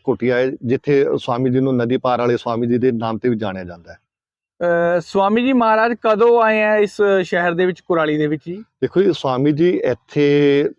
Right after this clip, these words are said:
Speaker 1: ਜਿਵੇਂ ਮੈਂ ਵੱਖ-ਵੱਖ ਚੀਜ਼ਾਂ ਤੋਂ ਵੀ ਸੁਣਿਆ, ਮੇਰੇ ਜਨਮ ਸ-, ਤੋਂ ਵੀ ਪਹਿਲਾਂ ਦੇ ਸਵਾਮੀ ਜੀ ਉੱਨੀ ਸੌ ਚਾਲੀ ਦੇ ਵਿੱਚ ਦੱਸਿਆ ਗਿਆ ਕਿ ਇੱਥੇ ਇਸ ਸਥਾਨ ਦੇ ਉੱਪਰ ਆਏ। ਤੇ ਉਸ ਤੋਂ ਪਹਿਲਾਂ ਸਵਾਮੀ ਜੀ ਤੇ ਉਹ ਸੀਗੇ ਕੈਲਰ ਦੇ ਵਿੱਚ,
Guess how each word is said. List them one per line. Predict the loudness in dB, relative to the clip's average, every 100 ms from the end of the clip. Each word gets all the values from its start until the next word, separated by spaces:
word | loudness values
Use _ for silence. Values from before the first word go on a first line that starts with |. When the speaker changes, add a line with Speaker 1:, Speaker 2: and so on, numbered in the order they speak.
| _
Speaker 1:
ਜਿਵੇਂ | -2 0 0
ਮੈਂ | 0
ਵੱਖ-ਵੱਖ | 0 -2 -2 -4 0 2 2 0 -4
ਚੀਜ਼ਾਂ | -4 -2 -2
ਤੋਂ | 0 0
ਵੀ | 0
ਸੁਣਿਆ, | -2 -2 0
ਮੇਰੇ | 0 0
ਜਨਮ | 0 -2 -2
ਸ-, | -6 -8 -6 -4
ਤੋਂ | 0 2
ਵੀ | 2
ਪਹਿਲਾਂ | 0 -2 0 0
ਦੇ | 2 2
ਸਵਾਮੀ | 0 -2 0
ਜੀ | 0
ਉੱਨੀ | 2 2 0
ਸੌ | -2
ਚਾਲੀ | -4 -2 -2 0
ਦੇ | 0
ਵਿੱਚ | -2 -2 -4 -4 _ -18 -4
ਦੱਸਿਆ | -2 0 0
ਗਿਆ | 2 0
ਕਿ | 2
ਇੱਥੇ | -2 0 0
ਇਸ | 0 0
ਸਥਾਨ | -2 -2 -4 0
ਦੇ |
ਉੱਪਰ | -2 -2 -4
ਆਏ। | -4 -8 -14 _ _ _ _ _ -2
ਤੇ |
ਉਸ | 2 2
ਤੋਂ | 2 -2
ਪਹਿਲਾਂ | 0 0 0
ਸਵਾਮੀ | -2 -2 0 0
ਜੀ | 0 -2 -2 _ _ _ _ _ _ _
ਤੇ | 0 4 4 4 2 2
ਉਹ | 4 4 2
ਸੀਗੇ | 0 0 2 4 2 2
ਕੈਲਰ | 0 0 0
ਦੇ | 2 2
ਵਿੱਚ, | 0 0